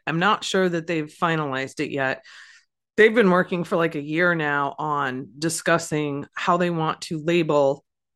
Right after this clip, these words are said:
lab-grown meat and cultured meat products. And, um, there's a lot of debate over that. Obviously, those in the, those,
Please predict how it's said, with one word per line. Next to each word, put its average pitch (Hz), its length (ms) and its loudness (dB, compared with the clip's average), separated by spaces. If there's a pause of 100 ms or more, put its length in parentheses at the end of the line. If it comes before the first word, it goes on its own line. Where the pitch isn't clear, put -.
(320)
lab-grown 160 640 -2
meat 160 220 -6
and 147 240 -6 (120)
cultured 185 520 -2
meat 160 360 -4
products. 131 640 -6 (600)
And, 165 360 4
um, 160 500 2
there's 165 180 0
a 185 60 2
lot 190 200 4
of 175 120 0
debate 175 520 -2
over 151 260 -6
that. 147 320 -4
Obviously, 147 640 -4
those 165 320 0
in 160 100 -4
the, 143 300 -8
those, 156 480 -2